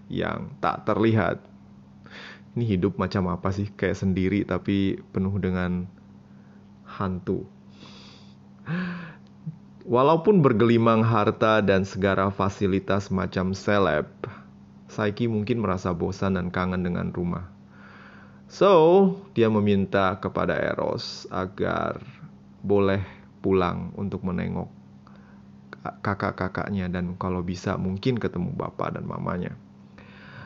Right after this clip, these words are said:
Eros yang merasa bingung, "Kenapa sih sayang?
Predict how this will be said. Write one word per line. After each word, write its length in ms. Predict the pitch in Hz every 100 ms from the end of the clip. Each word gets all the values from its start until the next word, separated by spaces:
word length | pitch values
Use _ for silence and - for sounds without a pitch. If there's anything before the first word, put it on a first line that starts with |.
| - - -
Eros 800 | 110 107 117 139 135 - - - - - - - -
yang 560 | 107 98 98 98 92 90 95 - - -
merasa 480 | 101 98 98 98 101
bingung, 560 | 95 101 90 87 90 113 - - - - - - - - - - - - -
"Kenapa 400 | 185 202 202 180
sih 160 | 190
sayang? 480 | 175 147 143 160